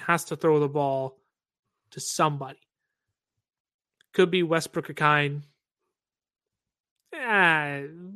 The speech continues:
but when you draft a nice shiny new toy, Treylon Burks, after you traded A J Brown, you should probably make sure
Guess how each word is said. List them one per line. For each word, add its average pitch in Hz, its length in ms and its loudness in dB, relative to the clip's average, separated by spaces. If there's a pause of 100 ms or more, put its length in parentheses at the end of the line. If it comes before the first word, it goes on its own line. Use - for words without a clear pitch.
(140)
but 202 120 2
when 180 180 2
you 247 140 2
draft 180 400 2
a 156 40 -6
nice 131 280 -8
shiny 139 360 -6
new 131 180 -10
toy, 185 540 -8 (1300)
Treylon 139 360 -8
Burks, 254 760 -8 (1400)
after 151 260 -6
you 156 160 -4
traded 202 460 0
A 170 140 -2
J 202 240 0
Brown, 349 680 -2 (880)
you 247 280 -2
should 233 260 -2
probably 233 920 0
make 202 340 6
sure 147 640 0